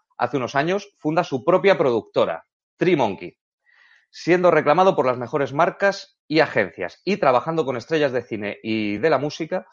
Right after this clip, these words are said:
como Javier Bardem, Luis Tosar, La Mala Rodríguez o incluso Escape. Eh, mejor que el resto de las cosas, joder, pues nos la cuente él. Queridos amigos,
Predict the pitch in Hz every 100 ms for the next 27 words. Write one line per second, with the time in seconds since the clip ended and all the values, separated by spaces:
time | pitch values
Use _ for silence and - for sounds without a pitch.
0 | _ _ - 156 - 131 135 127 165 147
1 | 147 - 127 156 143 127 151 147 127 135
2 | 170 180 - - 151 - 123 113 139 -
3 | 147 - 101 - - 87 78 _ _ _
4 | _ _ _ - 131 127 123 123 120 117
5 | 117 113 110 117 131 190 190 - 135 127
6 | 123 120 120 120 175 170 175 139 - 156
7 | 196 208 - - _ _ 151 110 107 92
8 | 104 98 101 165 113 95 95 - _ _
9 | - _ _ _ _ _ _ _ _ _
10 | _ - 160 202 180 185 208 220 202 -